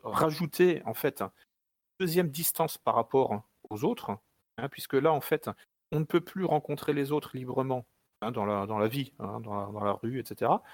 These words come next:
Mais on peut encore se rencontrer sur les réseaux sociaux. On est en train de le faire, là, d'ailleurs.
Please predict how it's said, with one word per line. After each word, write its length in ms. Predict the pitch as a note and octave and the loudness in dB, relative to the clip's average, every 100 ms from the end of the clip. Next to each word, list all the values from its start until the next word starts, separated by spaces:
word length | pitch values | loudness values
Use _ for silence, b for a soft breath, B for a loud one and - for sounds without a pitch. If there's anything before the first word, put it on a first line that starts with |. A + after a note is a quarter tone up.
| B _ | B _
Mais 80 | A#2 | 2
on 100 | B2+ | 2
peut 120 | C#3+ | 4
encore 360 | D3+ - - - | 2 2 -6 0
se 80 | D3+ | 2
rencontrer 500 | D3 - D3+ - B2 | 2 0 -2 0 0
sur 200 | - A2 | -2 -4
les 60 | |
réseaux 200 | A2 A2 | -4 -6
sociaux. 420 | - A#2+ - G#2 - | -8 -10 -10 -10 -10
On 200 | G#2 G2+ | -10 -6
est 40 | |
en 80 | G#2+ | -6
train 160 | - A2+ | -4 -2
de 60 | |
le 80 | B2 | -2
faire, 260 | - C#3 G2+ | 0 0 0
là, 100 | G2+ | -2
d'ailleurs. 280 | G#2 G#2 | -4 -6